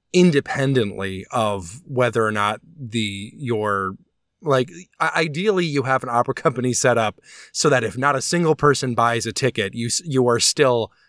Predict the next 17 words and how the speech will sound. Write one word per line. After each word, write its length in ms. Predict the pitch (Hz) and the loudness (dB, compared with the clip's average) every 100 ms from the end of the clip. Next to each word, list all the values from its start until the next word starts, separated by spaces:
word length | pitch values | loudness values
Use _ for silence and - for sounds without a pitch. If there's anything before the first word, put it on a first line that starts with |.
| _ | _
funded, 560 | - 143 120 107 95 131 139 | -2 -2 0 -2 -2 -2 2
<laughs> 140 | 190 240 | 4 2
right, 280 | 247 277 | -2 -4
for 220 | 208 254 240 | -4 -2 0
the 160 | 220 | 0
show. 560 | 175 - 180 147 131 - - - - - _ | 0 2 4 6 4 0 -12 -20 -20 -20 _
And 120 | 147 | 0
I, 180 | 139 139 | 2 2
uh, 380 | 139 131 123 127 143 | 0 2 2 0 0
you 140 | 139 | 0
know, 160 | 120 120 | 2 2
I, 360 | 127 135 139 | 2 2 2
I 20 | 156 | 2
don't 240 | 196 175 | 2 2
think 240 | 190 175 | 0 2
they, 320 | 175 160 156 147 | 2 4 4 4
uh, 220 | 143 | 4